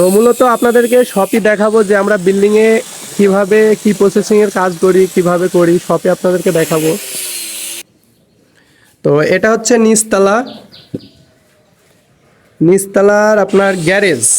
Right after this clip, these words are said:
এক কথায় এটা হচ্ছে গাড়ি পার্কিংয়ের জায়গা করেছে, এখানে গাড়ি পার্কিং হবে। তো আপনাদেরকে আগে দেখাই নিচতলার ফাংশনটা। নিচতলা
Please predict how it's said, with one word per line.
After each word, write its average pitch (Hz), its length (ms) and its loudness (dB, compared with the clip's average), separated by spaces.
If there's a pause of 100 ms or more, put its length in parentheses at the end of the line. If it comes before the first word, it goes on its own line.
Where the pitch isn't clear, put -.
(220)
এক 170 200 -2
কথায় 208 340 0
এটা 196 140 0
হচ্ছে 208 240 -2
গাড়ি 190 260 0
পার্কিংয়ের 214 520 0
জায়গা 190 260 0
করেছে, 190 400 2 (260)
এখানে 190 360 0
গাড়ি 175 280 0
পার্কিং 185 340 0
হবে। 175 260 0 (1000)
তো 151 100 0 (160)
আপনাদেরকে 190 520 -2
আগে 202 240 0
দেখাই 196 280 0
নিচতলার 220 540 2 (100)
ফাংশনটা। 180 600 0 (1800)
নিচতলা 190 460 0